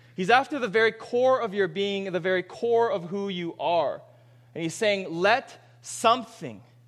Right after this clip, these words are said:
namely the word of God, shape you at that level." He's not just after the surface level of the,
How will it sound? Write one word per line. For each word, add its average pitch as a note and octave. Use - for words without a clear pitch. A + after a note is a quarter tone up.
namely G#3
the F3+
word F#3+
of F3
God, D#3+
shape A3
you G3+
at F3
that D#3+
level." D3+
He's D3+
not A#3
just A#3
after G#3+
the F3+
surface G3+
level F#3+
of E3+
the, E3+